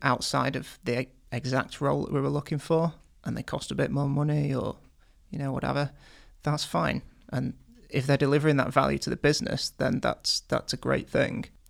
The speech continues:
You know, one of the best decisions we made was our head of finance.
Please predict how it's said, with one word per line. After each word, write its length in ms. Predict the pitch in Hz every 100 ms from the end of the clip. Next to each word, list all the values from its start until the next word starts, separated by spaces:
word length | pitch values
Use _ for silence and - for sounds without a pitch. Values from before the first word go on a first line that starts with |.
| -
You 80 | 147
know, 120 | 107
one 100 | 131
of 80 | 131
the 40 | 135
best 140 | -
decisions 380 | - 143 131 131
we 60 |
made 280 | 135 135 135
was 140 | - 131
our 240 | 135 - - _ - - - -
head 140 | 131
of 60 | 147
finance. 680 | - 156 127 - - -